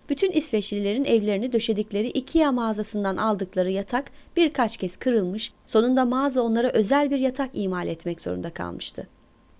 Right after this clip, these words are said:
Bir yere gittiklerinde ikisi aynı kanepeye oturmamaya dikkat ederlerdi. Ellerine geçen sınırlı paranın büyük bölümü yiyeceklere, hamur makinelerine, mutfak araç gereçlerine gidiyordu.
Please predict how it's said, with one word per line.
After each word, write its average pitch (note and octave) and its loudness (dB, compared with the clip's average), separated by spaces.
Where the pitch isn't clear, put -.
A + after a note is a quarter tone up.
Bir F4+ 10
yere E4 8
gittiklerinde G#3 0
ikisi D#4 0
aynı D#4 4
kanepeye B3 2
oturmamaya A#3 0
dikkat F#3+ -4
ederlerdi. D#3+ -6
Ellerine A#3 6
geçen B3+ -2
sınırlı A#3 0
paranın F#3 0
büyük B3+ 0
bölümü F3 -2
yiyeceklere, G#3+ 0
hamur A#3+ 2
makinelerine, F3 -2
mutfak D4 0
araç C4+ 2
gereçlerine A#3 2
gidiyordu. D3+ -4